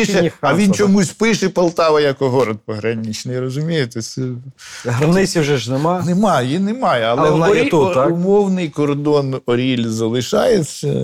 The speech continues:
Speaker 1: між степом. Ну, ти, ну да, але ж уже і, і полку нема як такого, він обрізаний.
Speaker 2: Ще одне таке питання на рівні ідей, так, е, можливо, я там трішки перескакую, але Полтава,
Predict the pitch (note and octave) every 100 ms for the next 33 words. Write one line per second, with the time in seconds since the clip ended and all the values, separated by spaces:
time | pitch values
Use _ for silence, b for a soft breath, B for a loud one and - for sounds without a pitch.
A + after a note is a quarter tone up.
0 | B2+ B2 B2+ A#2 - - - A#2+ B2 B2+
1 | C3+ F#3 F#3+ G#3+ F#3 D3 D3 D3+ B2+ A#2+
2 | F#3 F#3 G#3 D#3+ G3+ G3+ G3 E3 B B
3 | - C3+ G3 G#3+ E3 D#3 C#3 B2 A2 G#2
4 | G#2 - A2+ A#2 A2+ A2 A#2 A#2+ A#2 B2+
5 | A#2+ A2+ G2+ G#2 - C3+ C3+ B2 A2 A2+
6 | - C3 B2 A#2+ C3 B2 A#2+ G#2+ C3+ G3+
7 | C3+ B2 B2+ - - G#2 G#2 G#2+ G2+ A2+
8 | G#2+ - G2+ A2 G#2 A#2 G#2 G#2+ - D#3+
9 | F#3 D#3 F#2 A2+ A2+ G#2 - _ F3 E3
10 | - E2+ D#2+ G#2+ D#3+